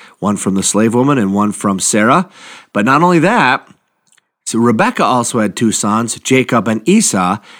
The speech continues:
and God used Jacob, right? And then we pick it up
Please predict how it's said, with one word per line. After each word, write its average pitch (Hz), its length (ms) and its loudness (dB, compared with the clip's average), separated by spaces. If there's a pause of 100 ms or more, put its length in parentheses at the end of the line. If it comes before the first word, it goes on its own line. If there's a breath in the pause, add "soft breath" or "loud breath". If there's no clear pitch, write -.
and 110 240 -2
God 117 440 2
used 107 580 0 (140)
Jacob, 120 760 -2 (200)
right? 110 420 -2
And 98 100 -8
then 107 160 -2
we 196 120 2
pick 233 200 0
it 254 120 2
up - 420 -2